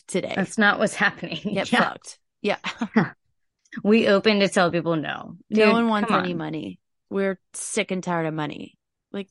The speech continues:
Speaker 2: Fuck.
Speaker 1: that's, it's, that's not it.
Speaker 2: When you have three children and you're holding two of them and the third one asks you to pick them up, you just can't do it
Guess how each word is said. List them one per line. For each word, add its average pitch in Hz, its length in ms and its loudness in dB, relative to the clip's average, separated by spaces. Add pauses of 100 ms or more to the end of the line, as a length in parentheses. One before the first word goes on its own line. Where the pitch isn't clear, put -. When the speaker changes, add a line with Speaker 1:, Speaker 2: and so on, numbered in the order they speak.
(100)
Speaker 2:
Fuck. 311 160 2
Speaker 1:
that's, - 360 -6
it's, - 240 -8
that's 214 300 -2
not 208 320 -4
it. 170 260 -4 (400)
Speaker 2:
When 190 200 2
you 196 120 4
have 214 260 2
three 226 220 4
children 185 400 2
and 175 140 -2
you're 170 120 0
holding 170 420 -2
two 165 260 -2
of 160 160 0
them 156 240 -2
and 160 100 0
the 160 60 -2
third 165 320 0
one 165 160 -2
asks 160 240 -2
you 165 80 -4
to 156 80 -6
pick 175 220 -4
them 156 180 -2
up, 151 200 0
you 185 120 0
just 208 320 2
can't 185 340 -2
do 151 200 -2
it 110 180 -10